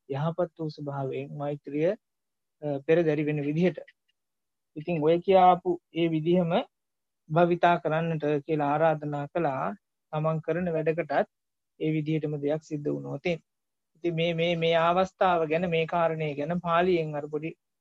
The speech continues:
වචනයක් වගේ දෙයක්ත් කිව්වා. "කුසලේන පිටීයති" කියලා.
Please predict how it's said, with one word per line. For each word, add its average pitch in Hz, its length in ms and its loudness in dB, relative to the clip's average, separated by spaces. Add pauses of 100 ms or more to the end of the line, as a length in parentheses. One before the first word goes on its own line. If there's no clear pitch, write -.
(160)
වචනයක් 160 400 -2
වගේ 151 300 -2
දෙයක්ත් 147 260 -4 (140)
කිව්වා. 156 420 0 (600)
"කුසලේන 170 460 2
පිටීයති" 190 640 4
කියලා. - 340 -18